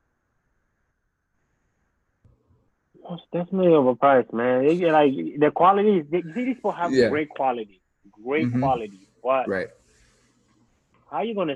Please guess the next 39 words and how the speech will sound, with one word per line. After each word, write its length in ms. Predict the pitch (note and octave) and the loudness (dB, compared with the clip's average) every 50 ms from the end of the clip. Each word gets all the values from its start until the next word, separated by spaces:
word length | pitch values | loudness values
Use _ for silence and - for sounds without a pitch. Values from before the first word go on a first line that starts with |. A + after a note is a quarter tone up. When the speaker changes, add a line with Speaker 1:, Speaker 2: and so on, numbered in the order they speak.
| - _ | -8 _
Speaker 1:
sell 220 | - D3+ D3+ D#3 | -6 -4 -4 -4
me, 160 | D3+ D3 D3 C#3 | -6 -6 -6 -4
like, 220 | C3 B2 A#2 - | -4 -4 -4 -4
a 260 | B2+ - A2+ G#2+ G2+ - _ _ _ - | -6 -4 -4 -6 -8 -14 _ _ _ -6
t-shirt 340 | D#3+ D#3+ D3+ - D#3+ C#3 | -6 -6 -4 -4 -6 -6
with, 140 | B2 B2 A#2+ | -4 -6 -8
like, 160 | A#2 A2 G#2+ G2+ G2+ | -8 -10 -10 -14 -10
this 220 | G2+ B2+ C#3 C#3+ C#3+ - | -6 -4 -4 -4 -6 -8
on, 360 | A#2+ B2+ C3+ C#3 D3 D#3 D#3+ D3+ _ _ _ _ _ _ _ _ _ _ _ - _ _ _ - - | -12 -10 -8 -8 -8 -8 -10 -14 _ _ _ _ _ _ _ _ _ _ _ -20 _ _ _ -18 -16
like, 140 | - - - | -16 -8 -6
something 320 | D3+ D#3 D3+ - E3 D3 | -6 -6 -4 -4 -4 -4
like 200 | B2 A#2+ B2 B2 | -4 -6 -6 -2
this, 240 | C3 C#3+ D#3 E3+ E3 - _ _ _ _ _ - | 0 2 2 2 -2 -6 _ _ _ _ _ -14
and 120 | B2 A#2+ | -14 -10
sell 160 | - - D3+ C#3+ | -6 -4 -4 -4
it 100 | C#3 C#3+ | -4 -6
to 60 | - C3 | -8 -8
me 160 | C3 C3+ B2 | -8 -8 -8
for, 160 | - C3 B2 | -6 -4 -4
like, 300 | A#2+ A#2 A2 G#2 G#2 - _ _ | -2 -2 -4 -4 -8 -14 _ _
five 180 | C3 C3 B2+ - | -2 -2 -2 -4
hundred 220 | - B2+ B2 A2+ | -8 -10 -10 -8
bucks? 220 | A2+ A2 G2 - _ _ _ _ _ _ _ _ _ _ | -8 -10 -10 -12 _ _ _ _ _ _ _ _ _ _
Really, 140 | - A#2 A#2+ | -4 0 0
Speaker 2:
Yeah. 120 | A2+ G#2+ G2+ | 0 0 0
Speaker 1:
man? 300 | F3 F3 F#3 F#3 F#3 - _ _ _ _ _ _ _ _ | -4 -6 -8 -10 -12 -18 _ _ _ _ _ _ _ _
That's 180 | C3+ C#3+ - | -6 -6 -6
what 140 | E3+ D3+ - | -10 -12 -10
you're 80 | - G2+ | -4 -2
Speaker 2:
Yeah. 200 | A2+ G#2+ G2 - | -2 -2 -2 -2
Speaker 1:
gonna 20 | |
do? 240 | D#3+ E3+ F3 F3+ F3+ - _ _ _ _ _ _ _ _ _ _ _ | -4 -6 -6 -8 -10 -16 _ _ _ _ _ _ _ _ _ _ _
Speaker 2:
<laughs> 920 | - - - - - - - _ - G#3 G3+ - F#3 F3+ - - G3+ - _ _ _ A3 G#3+ G3 F#3+ G3+ G#3+ - | -10 -10 -10 -12 -14 -16 -12 _ -2 -2 -2 0 -6 -6 -6 -10 -14 -14 _ _ _ -20 -20 -20 -20 -20 -14 -10
Speaker 1:
Man, 380 | A#3 - - B3 A#2+ A2+ A#2 - | -8 -6 -6 -6 -8 -8 -10 -10
yeah, 380 | B2 A#2 B2 A#2 A2 G2+ F#2+ G2 - | -8 -6 -4 -4 -4 -4 -6 -8 -8
come 200 | - B2 A2+ G#2 | -10 -8 -8 -8
on, 260 | F#2 F2 E2+ E2+ E2+ | -10 -10 -14 -14 -14
man. 240 | E2+ F2 F2 F2 F2 - - - - - - - | -12 -10 -10 -10 -12 -16 -20 -20 -20 -20 -14 -10
Nah. 340 | - F#2+ F#2 F2+ F2 F2 | -6 -6 -4 -4 -4 -6